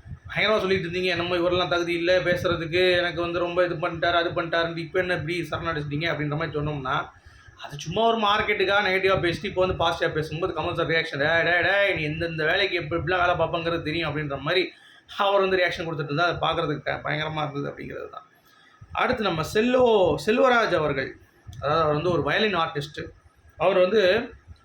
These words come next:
ஒரு வட்டம் வந்து ஒரு கச்சேரியில வா-, இது பண்ணிட்டு இருக்கோம், கமல் சார் வந்திருந்தார் போல. அப்ப பார்த்துட்டு, "சூப்பரா பண்றீங்க" அப்படின்னு சொல்லி அவர் ஆஃபீஸ் நம்பர் வந்து "இங்க போய் பாருங்கன்னு" சொல்லி சொன்ன உடனே காஜா அப்படின்னு சொல்லிட்டு ஒருத்தர் வந்து பார்த்துருக்காரு.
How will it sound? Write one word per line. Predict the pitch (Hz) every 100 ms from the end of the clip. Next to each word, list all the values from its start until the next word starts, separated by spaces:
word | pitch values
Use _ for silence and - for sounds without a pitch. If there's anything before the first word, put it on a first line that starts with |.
| _ _
ஒரு | 170
வட்டம் | 190 220
வந்து | 190 190 196
ஒரு | 180 165
கச்சேரியில | 160 151 202 180 165
வா-, | 160
இது | 156
பண்ணிட்டு | 165 165 139
இருக்கோம், | 165 175
கமல் | 180
சார் | 185
வந்திருந்தார் | 156 156 156 151 123
போல. | 135
அப்ப | 151 147
பார்த்துட்டு, | 190 208 214 -
"சூப்பரா | 214 240 226 220 214
பண்றீங்க" | 185 170 165 160 151 123 -
அப்படின்னு | - 151 151
சொல்லி | 175 208
அவர் | 190
ஆஃபீஸ் | 185 190 190
நம்பர் | 170 170 165
வந்து | 151 151 175 151
"இங்க | 147
போய் | 165 -
பாருங்கன்னு" | 156 156 156
சொல்லி | 143 143
சொன்ன | 139 135
உடனே | 131 156 254 - _ - - - - -
காஜா | 175 214 208
அப்படின்னு | 196 160 160
சொல்லிட்டு | 156 156
ஒருத்தர் | 151 139 143
வந்து | 147
பார்த்துருக்காரு. | 139 135 127 120